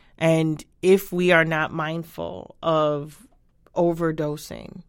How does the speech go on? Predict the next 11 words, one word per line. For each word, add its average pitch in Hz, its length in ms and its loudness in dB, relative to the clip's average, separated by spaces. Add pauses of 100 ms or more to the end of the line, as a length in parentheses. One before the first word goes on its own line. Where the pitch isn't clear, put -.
(240)
and 160 160 -2
then 160 220 -2
what 156 160 0
happens 151 640 -8
to 156 120 -8
those 143 220 -10
folks - 260 -14
when 160 100 -12
they 147 120 -10
come 156 200 -14
back, 170 380 -6